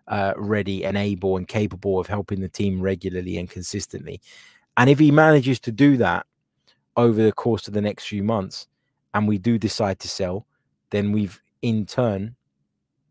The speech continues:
put his value up because he's, uh, or he's in turn driven his value up because he's been performing. So either way, Emile Smith Rowe performing for Arsenal and getting opportunities is win-win for the football club, whether that be financially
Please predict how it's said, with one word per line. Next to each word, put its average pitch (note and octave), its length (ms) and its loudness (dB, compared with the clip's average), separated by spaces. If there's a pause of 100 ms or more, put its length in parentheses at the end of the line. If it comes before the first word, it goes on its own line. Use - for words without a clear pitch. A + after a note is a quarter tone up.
(380)
put - 180 -6
his F#2+ 160 -10 (160)
value A2+ 400 0
up F#2 160 -2
because F#2+ 320 -8
he's, F#2 260 -8 (540)
uh, G2 80 -4
or G2+ 220 -2
he's A2 300 0
in G2+ 180 -6
turn F#2+ 400 -4 (240)
driven G2 280 -2
his E2+ 140 -8
value A2 300 0
up F#2+ 100 -4
because F#2+ 240 -10
he's F2+ 140 -10
been F#2 200 -4
performing. F2+ 500 -6 (360)
So B2 200 2
either D3 300 10
way, A#2 500 6
Emile B2 280 2
Smith A#2+ 300 -4
Rowe A#2+ 200 6
performing A#2 520 0
for G#2+ 140 -4
Arsenal G2 280 -2
and F#2 80 -8
getting G2+ 180 -6
opportunities G2 560 -8
is G2 120 -10
win-win A2 440 0
for G#2+ 100 -8
the G2 80 -6
football - 300 -8
club, F#2 220 -6
whether G#2 160 0
that - 160 -4
be G2+ 80 -6
financially G#2+ 760 -6